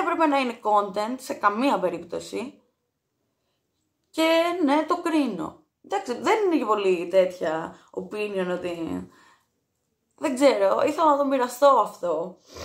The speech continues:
Γιατί το θεωρώ τίγκα λάθος και πολύ άσχημο. Δηλαδή,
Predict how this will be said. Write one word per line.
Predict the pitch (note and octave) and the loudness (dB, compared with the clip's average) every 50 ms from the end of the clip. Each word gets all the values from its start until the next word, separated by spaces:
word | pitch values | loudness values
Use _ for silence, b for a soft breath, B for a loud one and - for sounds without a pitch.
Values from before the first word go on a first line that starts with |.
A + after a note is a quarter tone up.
| B B B B _ _ _ _ _ _ _ _ _ _ _ _ _ _ _ _ _ - | B B B B _ _ _ _ _ _ _ _ _ _ _ _ _ _ _ _ _ -8
Γιατί | - G3+ G#3 G3 A3+ A3+ | -2 -2 0 0 0 0
το | B3+ B3+ | 0 0
θεωρώ | B3+ C4+ B3 A#3 A#3 A#3+ B3+ C4 B3+ B3 B3 A#3+ A#3 G3+ - - - _ _ | 2 2 2 4 4 2 2 4 4 6 6 6 4 2 0 -4 -10 _ _
τίγκα | - A#3 - G#3 G#3+ | -14 -8 -2 0 0
λάθος | G#3+ G#3+ A3 G#3+ G#3 G#3 G#3+ - - F#3+ F3+ F#3 - | 2 4 4 4 4 4 2 0 -4 -6 -6 -6 -6
και | - - G3+ F#3+ F#3 F3+ E3+ E3 D#3 - - _ _ _ _ _ _ _ _ _ _ _ _ _ _ _ _ _ _ _ _ _ _ _ _ _ _ _ _ _ _ _ _ - | -10 -4 0 2 4 4 2 0 -2 -6 -10 _ _ _ _ _ _ _ _ _ _ _ _ _ _ _ _ _ _ _ _ _ _ _ _ _ _ _ _ _ _ _ _ 0
πολύ | G#3 G#3+ G3+ G3+ G3+ G3+ | 2 2 4 4 4 6
άσχημο. | F#3+ F3+ F3 F3+ F#3 - - - - E3 E3+ D#3+ D3+ D3 - - - - | 6 4 4 2 -2 -8 -16 -18 -16 -14 -10 -10 -10 -10 -12 -14 -16 -14
Δηλαδή, | - F3+ F3+ F3+ F3+ F3 F3+ F3 E3+ E3+ E3+ F3 - - | -10 -6 -6 -4 -4 -4 -6 -6 -6 -8 -10 -12 -14 -18